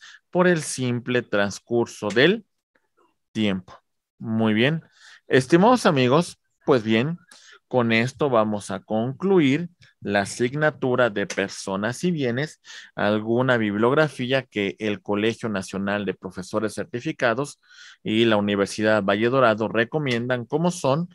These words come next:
el Compendio de Derecho Civil de el doctor Rafael Rojina Villegas,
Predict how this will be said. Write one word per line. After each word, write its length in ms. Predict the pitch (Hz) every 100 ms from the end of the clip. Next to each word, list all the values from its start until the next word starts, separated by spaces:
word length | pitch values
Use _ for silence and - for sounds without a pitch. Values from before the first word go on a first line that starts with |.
| _ _ _
el 260 | 107 107 104
Compendio 600 | 107 104 117 120 120 110
de 100 | 95
Derecho 360 | 95 98 - 127
Civil 540 | 175 160 127 151 180 _ _ _ -
de 400 | 107 120 139 - _ _ _ 120
el 200 | 110 104
doctor 480 | 107 - 113 123 -
Rafael 540 | 107 104 - 101 110
Rojina 500 | 110 101 - 104 107
Villegas, 680 | 120 151 131 110 143 - -